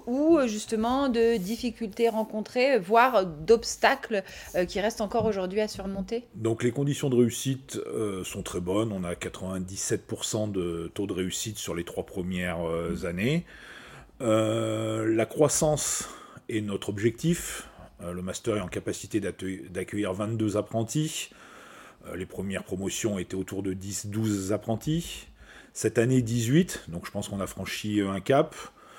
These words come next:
Speaker 2: Euh, j'espère stabiliser ou augmenter encore un petit peu dans les années à venir. Tout ça reste fragile.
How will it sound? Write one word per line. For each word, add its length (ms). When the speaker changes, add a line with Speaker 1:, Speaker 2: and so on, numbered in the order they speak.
Speaker 2:
Euh, 220
j'espère 480
stabiliser 760
ou 140
augmenter 340
encore 240
un 60
petit 160
peu 100
dans 120
les 120
années 180
à 100
venir. 400
Tout 100
ça 160
reste 220
fragile. 560